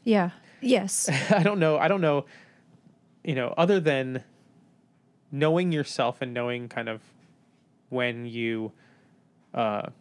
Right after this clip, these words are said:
Speaker 2: when you start feeling bad about it, how to step away from it.
Speaker 1: Mm-hmm.
Speaker 2: I know I do that. And I, I mean, I've even mentioned to you sometimes, like, editing the sh-, the podcast, I'll hear someone talking about something they're doing, and I'm like, "Oh, I really wish I was doing that too."
Speaker 1: Mm.
Speaker 2: Um,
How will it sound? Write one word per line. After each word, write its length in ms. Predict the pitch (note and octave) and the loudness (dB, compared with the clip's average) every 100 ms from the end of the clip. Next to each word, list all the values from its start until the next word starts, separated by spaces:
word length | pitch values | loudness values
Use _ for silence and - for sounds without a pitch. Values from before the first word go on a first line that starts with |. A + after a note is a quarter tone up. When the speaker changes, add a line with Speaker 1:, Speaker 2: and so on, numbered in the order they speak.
| _ _ _ _ _ _ | _ _ _ _ _ _
Speaker 2:
when 140 | - B2+ | -8 -6
you 60 | |
start 260 | A2+ C#3 - | -4 -4 -4
feeling 500 | - - E3 F3 E3+ | -8 -2 0 0 0
bad 260 | C3 A2+ A2 | -2 -2 -2
about 260 | A2+ A2 | -4 -4
it, 180 | A2 - - | -4 -8 -14
how 140 | - C#3 | -4 -4
to 80 | B2 | -4
step 300 | - A#2+ B2 | -4 -4 -2
away 280 | A2 A2+ | -4 -4
from 300 | A2+ - - | -6 -8 -10
it. 100 | - G#3 | -4 2
Speaker 1:
Mm-hmm. 280 | G3+ F#3+ G#3 - - - _ - | 4 4 2 -4 -20 -20 _ -2
Speaker 2:
I 60 | |
know 180 | C#3+ C3 | 2 2
I 100 | B2 | 2
do 160 | A#2+ A#2 | -2 -4
that. 260 | - G1+ - - - | -6 -8 -10 -14 -4
And 80 | D#3 | -2
I, 60 | C#3+ C#3+ | 0 -2
I 60 | D#3+ | -2
mean, 160 | C3+ | 0
I've 100 | C3 | 0
even 160 | D#3 D3 | 2 0
mentioned 300 | C3+ C3+ B2 | -2 -4 -6
to 80 | A#2+ | -4
you 180 | C3 | -2
sometimes, 460 | C3+ B2 - A#2 A2+ | -2 -4 -6 -8 -6
like, 120 | A#2 - | -8 0
editing 380 | D#3 C3 B2 A#2+ | 0 0 -2 -6
the 40 | |
sh-, 180 | - - | -10 -14
the 160 | D3+ C3 | -10 -6
podcast, 600 | - B2+ D3 C3 A2 G#2+ - - - - | 0 0 0 -2 -4 -6 -16 -20 -20 -4
I'll 80 | - | -2
hear 160 | C3 D#3 | 2 2
someone 260 | D3 C3 | 2 -2
talking 280 | B2 C3 - | 0 -2 -2
about 260 | C3 B2 A#2+ _ | -2 -2 -4 _
something 280 | - C#3 B2 | -8 -6 -4
they're 100 | B2 | -4
doing, 220 | A#2+ B2+ | 0 -2
and 60 | A#2+ | -2
I'm 60 | A#2 | -6
like, 120 | B2 | -6
"Oh, 100 | - | -6
I 40 | D3 C#3 D3+ | -4 -4 -2
really 220 | B3+ F#3 | 0 2
wish 200 | C#3+ C3 | 0 0
I 80 | C3 | -2
was 180 | A2+ G#2+ | -4 -4
doing 240 | - A#2+ A2 | -6 -6 -6
that 200 | A2 A2+ | -8 -8
too." 300 | - A2+ G#2+ | -4 -4 0
Speaker 1:
Mm. 280 | A3+ G#3+ G3+ - - | 2 2 0 -4 -4
Speaker 2:
Um, 480 | C3+ B2 B2 A#2+ A2+ | 0 0 -2 -8 -14